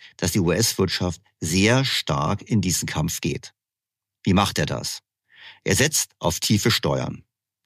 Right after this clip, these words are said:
Er lockt Unternehmen mit geringer Regulierung und er sagt ganz offen, er möchte viel Energie und vor allem viel billige Energie. Da braucht es gar nicht mehr die Zölle, aber wenn die dazukommen noch,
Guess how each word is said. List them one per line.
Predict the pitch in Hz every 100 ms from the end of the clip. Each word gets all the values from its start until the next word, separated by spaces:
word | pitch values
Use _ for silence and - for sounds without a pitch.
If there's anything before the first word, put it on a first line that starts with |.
| _ - - -
Er | 104
lockt | 135 - -
Unternehmen | - 107 98 87 95 107 117 127 - _
mit | 95 -
geringer | 101 110 113 101
Regulierung | 87 85 78 85 101 113 147 - _ _ _
und | 131 147 170 - _ - -
er | - 98
sagt | 98 90
ganz | 113 127
offen, | - 92 - 107 98
er | 92
möchte | 85 101 - - 101 95 _
viel | - - - 170 -
Energie | 95 87 82 95 113 - _
und | 110 90
vor | - -
allem | 101 98 -
viel | - - - 117 113 127 _ _ _ -
billige | 98 98 104 -
Energie. | 82 80 78 - - _ _ _ _ _ _ - - - -
Da | 110
braucht | 120 151 151
es | -
gar | 85 85
nicht | 90
mehr | 85
die | 80
Zölle, | - 95 95 120 151 - _ -
aber | -
wenn | 98
die | 101
dazukommen | 95 - 123 - 120 110
noch, | 107 104